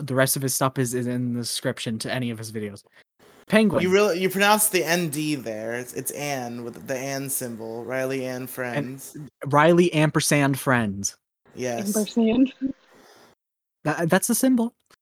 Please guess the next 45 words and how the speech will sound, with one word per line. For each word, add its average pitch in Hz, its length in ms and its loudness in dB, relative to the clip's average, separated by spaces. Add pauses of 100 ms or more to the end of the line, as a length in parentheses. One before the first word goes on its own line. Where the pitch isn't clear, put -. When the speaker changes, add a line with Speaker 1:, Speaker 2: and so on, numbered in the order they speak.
(360)
Speaker 1:
Uh, 156 240 6
Speaker 3:
I 302 60 10
know. 311 320 6 (500)
Speaker 1:
Penguin, 160 400 6
where 165 220 8
can 196 180 8
our 143 60 6
Speaker 2:
Why 190 420 10
did 190 120 12
we - 80 10
Speaker 1:
listeners 170 100 8
Speaker 2:
make 165 160 8
Speaker 1:
find 143 160 8
Speaker 2:
that 147 80 8
Speaker 1:
you? 127 200 -2
Speaker 2:
decision? 143 480 0
Why 180 140 4
did 240 120 0
we 160 80 0
do 135 240 -4
that? 135 100 -12 (640)
Speaker 1:
What 180 120 4
do 302 80 10
you 311 80 10
mean? 226 200 10
Who 269 200 6
is 349 140 6
fucking 262 380 2
we? 160 120 8
You 131 140 2
speaking 247 300 4
French? - 420 -2
Fucking, 214 760 -2
fucking, 196 480 -2
Speaker 2:
<laughs> - 0 -
Oui, 180 560 6
oui. 143 320 4
Speaker 1:
uh, 143 60 -2 (600)
Speaker 2:
You 262 120 6
were 320 140 8
Speaker 1:
fucking 294 120 8
Speaker 2:
involved 208 400 10
in 190 120 6
that 185 200 8
decision. 160 680 0